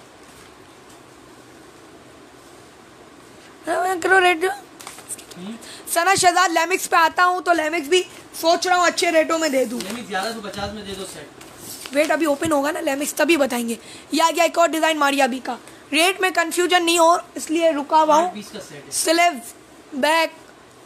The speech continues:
Speaker 1: front। ये आ गया दुपट्टा, Lamex बता रहा हूँ भाई। Maria भी की क्या rates हैं?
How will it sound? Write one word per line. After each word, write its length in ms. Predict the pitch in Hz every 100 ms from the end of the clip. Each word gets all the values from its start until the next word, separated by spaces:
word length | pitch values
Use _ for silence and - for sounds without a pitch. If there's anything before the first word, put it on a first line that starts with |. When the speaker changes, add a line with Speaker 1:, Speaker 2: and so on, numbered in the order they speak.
| - -
Speaker 1:
front। 400 | - 294 220 185 - - - - - - - - - - - - - - - - - - - - - - - - - - - - - - - - - - - - - - - -
ये 140 | 277 311
आ 120 | 302
गया 200 | 262 294
दुपट्टा, 500 | 247 254 269 - 302
Lamex 440 | 294 285 330 359 -
बता 300 | 302 320 311
रहा 100 | 311
हूँ 80 | 302
भाई। 140 | 294
Maria 320 | 285 294 339 359
भी 120 | 381
की 120 | 359
क्या 220 | - 339 359
rates 300 | 349 - 359
हैं? 180 | 359